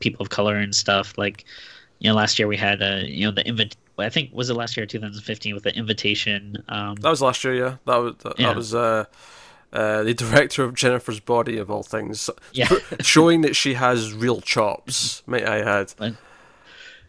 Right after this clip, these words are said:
Speaker 1: uh, but yeah, like, not to, you know, like, sound too P C or anything, but it's awesome, uh, you know, to see, you know, different perspectives and, uh, you know, really, really awesome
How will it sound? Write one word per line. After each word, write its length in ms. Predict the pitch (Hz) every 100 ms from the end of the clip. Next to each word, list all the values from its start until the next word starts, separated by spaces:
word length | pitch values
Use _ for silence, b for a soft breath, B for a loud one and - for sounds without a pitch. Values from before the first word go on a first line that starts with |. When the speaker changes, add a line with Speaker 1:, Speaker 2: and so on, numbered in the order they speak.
| B
Speaker 1:
uh, 260 | - 127 117
but 480 | 101 117 120 117 -
yeah, 200 | - 160 120
like, 220 | 117 113
not 240 | 131 123 -
to, 280 | 127 120 113 B B B - - _
you 160 | 120 110
know, 100 | 104 _ _ - - _ _ -
like, 220 | 104 -
sound 280 | - 117 123
too 200 | 156 135
P 180 | 135
C 240 | 131 139 131
or 320 | 113 113 110
anything, 400 | 101 117 117 123
but 180 | 110 107
it's 180 | 123 123
awesome, 420 | 120 - 117 117
uh, 440 | 98 113 117 120 113
you 160 | 107 117
know, 40 | 107
to 100 | 110
see, 640 | - 113 110 110 95 - -
you 140 | 98 104
know, 140 | 101 110 _ _ _ -
different 300 | 120 107 110
perspectives 680 | 110 - 110 - 107 101 104
and, 220 | 98 98
uh, 300 | 92 92 - -
you 180 | - 107
know, 60 | 104
really, 480 | 117 113 110 107 101 -
really 260 | 110 107 104
awesome 500 | 101 104 104 104